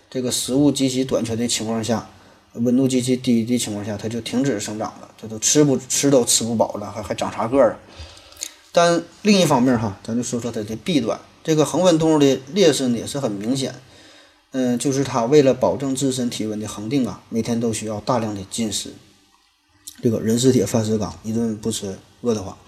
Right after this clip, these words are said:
那我们所吃的这些，这个食物哈，产生的能量，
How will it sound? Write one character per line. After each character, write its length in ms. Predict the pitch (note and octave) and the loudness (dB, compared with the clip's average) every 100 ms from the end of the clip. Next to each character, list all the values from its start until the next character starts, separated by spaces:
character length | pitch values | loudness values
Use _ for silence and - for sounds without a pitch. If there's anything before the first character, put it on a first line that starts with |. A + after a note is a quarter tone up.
| - - - _ | -20 -20 -20 _
那 120 | - D3 | 0 4
我 120 | B2 | 6
们 120 | D3+ | 6
所 140 | C#3+ | 4
吃 180 | C3+ C#3 | 2 2
的 140 | B2+ C3 | 2 4
这 100 | C3 | 4
些， 360 | C3 B2 A#2 - - - - - _ - | 6 6 4 -4 -20 -20 -20 -20 _ -6
这 140 | C3 | -4
个 120 | B2 | -2
食 220 | A2 - A2+ | -2 -2 0
物 140 | C3 | 2
哈， 100 | B2 | 2
产 180 | - A2 | 0 -2
生 140 | A#2 | -2
的 80 | A#2 | -2
能 160 | G#2+ G#2+ | -4 -4
量， 180 | A#2+ | -6